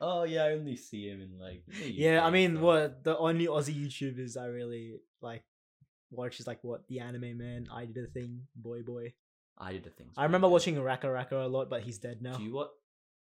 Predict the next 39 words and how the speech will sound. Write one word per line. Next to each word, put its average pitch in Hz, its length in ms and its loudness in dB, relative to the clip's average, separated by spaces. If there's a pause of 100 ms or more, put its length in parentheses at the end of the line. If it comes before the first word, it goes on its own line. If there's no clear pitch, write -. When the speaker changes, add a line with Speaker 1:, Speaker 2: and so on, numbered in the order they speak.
(760)
Speaker 1:
He 98 260 -8
is? 440 500 2 (240)
Speaker 2:
No, 196 160 10
like, 143 220 4
dead 160 180 4
as 139 160 0
in, 135 60 -6
like, 120 100 -6
the 123 60 -8
channel's 120 320 -8
dead. - 120 -10
Speaker 1:
Oh, 123 360 4
I'm 170 120 4
like, 180 200 6
Speaker 2:
<laughs> - 100 -6
Speaker 1:
"What?" 175 180 4
Speaker 2:
No, 214 420 10
no, 302 80 10
no, 294 100 12
the 214 260 12
person's 269 280 8
Speaker 1:
That's - 80 10
Speaker 2:
still 214 120 8
Speaker 1:
the 190 80 12
Speaker 2:
alive. 151 220 8
Speaker 1:
racist 113 240 -4
Speaker 2:
Oh, 190 80 10
yeah, 190 100 10
Speaker 1:
guy, 107 100 4
Speaker 2:
the - 60 4
Speaker 1:
right? - 60 4
Speaker 2:
cold 202 180 12
Speaker 1:
With 214 60 4
the 220 40 8
Speaker 2:
ones, 214 240 4
the - 100 2
cold 151 240 6
Speaker 1:
songs? 160 40 6
Speaker 2:
ones. 160 460 0